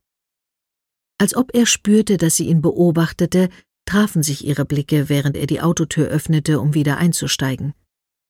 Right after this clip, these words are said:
Das helle Blau seiner Augen raubte ihr den Atem. Obwohl sein kantiges Gesicht ausdruckslos blieb, hatte sie das Gefühl, dass er innerlich schmunzelte. Es war ihm also klar, dass er sich unmöglich benommen hatte,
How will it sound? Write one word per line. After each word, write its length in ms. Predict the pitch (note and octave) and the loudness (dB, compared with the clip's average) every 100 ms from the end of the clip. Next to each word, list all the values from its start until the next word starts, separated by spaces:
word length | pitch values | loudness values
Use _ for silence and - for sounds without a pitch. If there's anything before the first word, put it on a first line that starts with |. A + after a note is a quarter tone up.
| _ _ _ _ _ _ _ _ - | _ _ _ _ _ _ _ _ 0
Das 240 | F#3+ - | 0 4
helle 240 | G#3+ A3+ | 4 4
Blau 320 | G#3+ F3+ F3+ F3+ | 4 4 4 2
seiner 380 | E3+ E3+ - | 2 2 0
Augen 280 | E3 D#3 E3 | -2 0 0
raubte 360 | D#3+ E3+ F3+ E3 | 0 -2 -4 -6
ihr 120 | C#3+ | -2
den 160 | C#3+ C#3 | -2 -2
Atem. 460 | D#3+ D#3+ - C#3+ - _ _ _ _ _ _ _ _ - | -4 -4 -6 -12 -14 _ _ _ _ _ _ _ _ -6
Obwohl 300 | G3 G#3+ A#3 | -2 4 4
sein 220 | G3+ F#3 | 4 2
kantiges 560 | - G#3+ G#3 F#3 D#3+ - | 0 -2 0 0 0 0
Gesicht 480 | D#3+ F#3 F3 - - | 0 0 -2 -6 -2
ausdruckslos 800 | G3 - - D3+ - D#3 D#3 | 0 0 -2 -4 0 0 0
blieb, 340 | - E3 F3+ _ _ _ _ _ - | -2 0 0 _ _ _ _ _ -2
hatte 280 | F#3+ B3+ A3 | 0 2 2
sie 100 | A3 | 2
das 220 | G#3 - | 0 0
Gefühl, 480 | G3 - F#3+ G3 G3 | -2 0 2 2 2
dass 180 | G3 G3 | 0 0
er 160 | F3+ | 2
innerlich 400 | G3 G3+ F#3 F3+ | 4 4 2 0
schmunzelte. 720 | - E3 G#3+ - C#3 C#3 - - _ _ _ _ _ _ _ _ _ _ _ _ - | 0 2 2 -2 -6 -8 -10 -12 _ _ _ _ _ _ _ _ _ _ _ _ -2
Es 220 | F#3+ E3+ | 0 2
war 220 | G3 A#3 | 0 0
ihm 140 | F#3+ E3+ | 0 0
also 320 | D#3 D#3 D3 | 0 -2 -4
klar, 380 | - F#3 G3 D#3+ | 0 0 2 0
dass 200 | C#3+ - | -2 -2
er 120 | C#3+ | -4
sich 220 | D3 - | -4 0
unmöglich 600 | F#3+ E3 E3+ E3 C#3+ - | 4 6 6 4 -2 -2
benommen 480 | D3 D3+ E3+ D3 C#3+ | 0 2 2 2 0
hatte, 280 | C3+ - | -2 -6